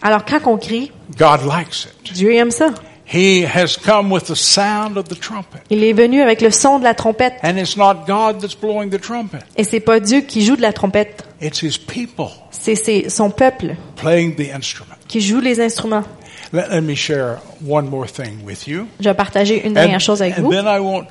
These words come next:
Speaker 2: to change the subject for a few moments.
Speaker 1: Puis après, je vais changer de sujet pendant quelques moments.
Speaker 2: We have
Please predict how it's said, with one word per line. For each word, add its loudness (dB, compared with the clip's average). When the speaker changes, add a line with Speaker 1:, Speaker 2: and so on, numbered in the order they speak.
Speaker 2:
to -6
change -8
the -8
subject -10
for -14
a -12
few -16
moments. -14
Speaker 1:
Puis -2
après, 0
je -6
vais 0
changer -2
de -4
sujet -2
pendant -4
quelques -6
moments. -2
Speaker 2:
We 0
have 0